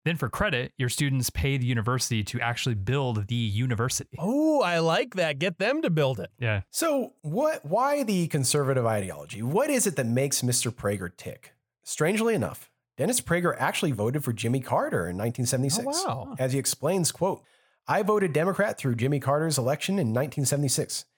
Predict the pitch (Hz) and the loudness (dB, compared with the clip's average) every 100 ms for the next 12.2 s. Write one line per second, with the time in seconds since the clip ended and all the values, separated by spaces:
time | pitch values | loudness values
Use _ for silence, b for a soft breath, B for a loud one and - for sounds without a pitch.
0 | _ - 113 107 92 127 135 - 131 120 | _ -8 -4 -4 -2 0 0 0 0 -2
1 | - 110 135 - _ - 82 107 110 90 | 0 -2 -2 -8 _ -12 -6 -2 -2 0
2 | 104 120 71 - _ _ 214 208 101 - | 0 -2 -4 -14 _ _ 0 0 0 -2
3 | 65 120 _ - 143 170 160 123 131 151 | -4 -12 _ -4 -2 2 2 2 2 0
4 | 117 - 151 151 131 135 - 147 147 147 | -4 -4 -4 -2 -2 -2 -2 -2 -2 -4
5 | - 190 165 131 - - 107 90 139 156 | -4 -2 -2 -6 -14 -8 -8 -2 0 2
6 | 175 208 120 76 - 120 - 175 190 175 | 2 0 -2 -6 -10 -10 -2 0 2 2
7 | 151 127 160 175 185 185 113 110 101 117 | 0 0 0 0 0 0 0 0 -2 0
8 | 165 - 196 202 196 104 - - 127 151 | 0 2 2 0 -2 -2 0 0 0 2
9 | 139 156 160 190 175 120 117 113 101 131 | 2 0 0 -2 0 -2 -2 -4 -2 0
10 | 160 170 113 104 123 147 139 131 135 156 | 2 0 0 2 2 2 2 2 0 0
11 | 101 - 78 - 156 131 104 92 92 95 | -4 -8 -12 -4 -2 0 0 0 0 -2
12 | - 160 | -4 -8